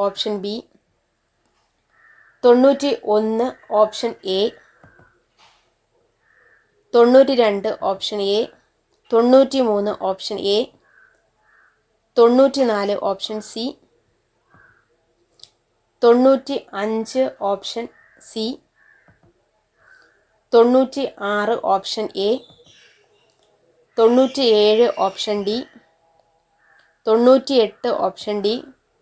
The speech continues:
തൊണ്ണൂറ്റിയൊൻപത് ഓപ്ഷൻ ബി, നൂറ് ഓപ്ഷൻ ബി. വീഡിയോ ഇഷ്ടപ്പെട്ട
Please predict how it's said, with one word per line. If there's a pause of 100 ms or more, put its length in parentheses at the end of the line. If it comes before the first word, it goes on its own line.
(480)
തൊണ്ണൂറ്റിയൊൻപത് (180)
ഓപ്ഷൻ
ബി, (840)
നൂറ് (220)
ഓപ്ഷൻ
ബി. (1120)
വീഡിയോ
ഇഷ്ടപ്പെട്ട